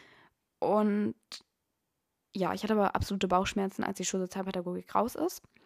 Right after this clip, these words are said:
Und tatsächlich waren diese Bauchschmerzen auch einfach berechtigt. Ähm, sie hat mir dann irgendwelche Vorwürfe gemacht. Ich kann dir, ich kann bis heute nicht mehr genau sagen, was das war, aber ich weiß auf jeden Fall, dass, ähm,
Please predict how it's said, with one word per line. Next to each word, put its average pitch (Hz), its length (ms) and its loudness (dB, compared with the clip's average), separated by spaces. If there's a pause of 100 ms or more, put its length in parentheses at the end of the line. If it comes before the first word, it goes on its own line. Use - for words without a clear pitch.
(420)
Und 220 100 2
tatsächlich 208 300 0
waren 202 120 6
diese 190 140 2
Bauchschmerzen 190 440 0
auch 190 60 0
einfach 185 200 -2
berechtigt. 202 720 -4
Ähm, 196 300 -2 (120)
sie 208 180 -4
hat 202 140 -2
mir 208 100 2
dann 185 280 -2
irgendwelche 196 360 -2
Vorwürfe 247 420 0
gemacht. 226 240 2
Ich - 60 -16
kann 208 160 -2
dir, 190 220 -2 (120)
ich - 140 -14
kann 220 180 0
bis 202 120 -4
heute 214 200 -2
nicht 196 140 -2
mehr 196 100 0
genau 190 220 0
sagen, 196 240 0
was 190 100 -8
das - 180 -10 (260)
war, 233 240 0
aber 208 220 2
ich 196 80 -6
weiß 208 180 -2
auf - 80 -12
jeden 208 120 -2
Fall, 202 120 -4
dass, 190 320 -6
ähm, 196 280 -2